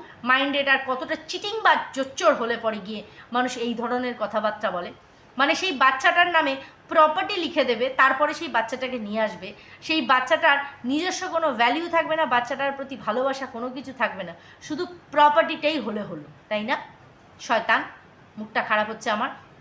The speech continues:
আজকে তুই জ্ঞান দিতে বসেছিস যে আজকে এখান থেকে প্রাপ্য পয়সাগুলো তুই সাধারণ মানুষের হাতে তুলে দিবি। কাদের হাতে তুলে দিবি? যে বাচ্চাগুলো ট্রিটমেন্ট হয়নি, কিছু গরিব পরিবার, তাদের কাছে। এত সুন্দর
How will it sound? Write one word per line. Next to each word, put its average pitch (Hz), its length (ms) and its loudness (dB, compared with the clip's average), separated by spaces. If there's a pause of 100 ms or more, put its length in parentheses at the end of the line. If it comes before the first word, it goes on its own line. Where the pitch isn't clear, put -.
(380)
আজকে 220 240 -8
তুই 254 160 -6
জ্ঞান 240 240 0
দিতে 269 240 -2
বসেছিস 349 420 -4 (500)
যে 233 120 -4
আজকে - 220 -4
এখান 240 180 0 (100)
থেকে 277 160 -4 (220)
প্রাপ্য - 260 2 (180)
পয়সাগুলো 269 500 -2 (360)
তুই 320 100 -6 (100)
সাধারণ 269 360 0
মানুষের 254 440 0
হাতে 254 240 -2
তুলে 220 240 -8
দিবি। 180 240 -12
কাদের 202 280 0
হাতে 254 140 -4 (100)
তুলে 269 220 -4
দিবি? 392 160 -6 (400)
যে 269 80 4 (120)
বাচ্চাগুলো 269 500 0 (680)
ট্রিটমেন্ট 330 420 -2
হয়নি, 185 320 -2
কিছু 269 140 -8 (120)
গরিব 247 200 -2 (100)
পরিবার, 226 320 0 (140)
তাদের 208 300 -2
কাছে। 170 180 -10 (380)
এত 240 80 -6 (160)
সুন্দর 403 240 -8